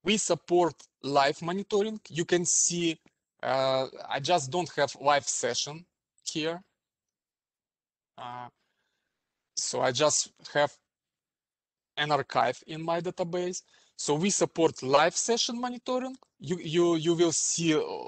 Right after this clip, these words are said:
live icon in session. And we also support, uh, archiving of sessions. So you see, this is, uh, this session from my database, from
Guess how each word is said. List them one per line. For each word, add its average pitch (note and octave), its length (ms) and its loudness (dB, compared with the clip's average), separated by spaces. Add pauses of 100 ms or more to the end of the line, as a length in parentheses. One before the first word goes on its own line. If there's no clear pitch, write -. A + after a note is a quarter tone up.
(140)
live D3+ 540 4 (200)
icon C3+ 480 2 (400)
in C#3+ 140 -10
session. C3 520 0 (320)
And D3 160 -6
we F3 100 6
also G3 260 6
support, E3+ 560 2 (320)
uh, C3+ 480 2 (760)
archiving D3+ 600 2 (340)
of B2+ 140 -8
sessions. - 500 -6
So A2 120 -6
you B2+ 180 -6
see, D3 300 -2
this C3 200 -4
is, C#3 220 0 (500)
uh, B2 440 2
this C#3 280 -4
session D3+ 380 0
from C3 340 -4
my C#3 240 4
database, B2 640 -2
from A#2 240 -8